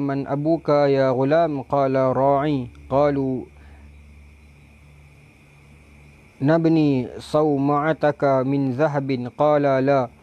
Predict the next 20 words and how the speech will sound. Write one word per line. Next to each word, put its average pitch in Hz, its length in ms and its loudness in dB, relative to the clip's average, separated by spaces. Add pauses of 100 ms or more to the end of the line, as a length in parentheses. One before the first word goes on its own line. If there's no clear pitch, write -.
(440)
إلا 143 360 4
من 135 260 0
طين، 165 340 2
وكانت 147 600 0
امرأة 139 760 -2 (260)
ترضع 147 520 0
ابنا-، 135 560 0 (680)
ترضع 139 580 2
ابنا 143 480 0 (360)
لها 139 340 2
من 139 220 -2
بني 139 340 0
إسرائيل، 135 680 0
فمر 143 560 0
بها 135 380 0
رجل 139 460 0
راكب 139 640 -2 (340)
ذو 151 220 2
شرة، 139 640 -2
فقال: 147 540 0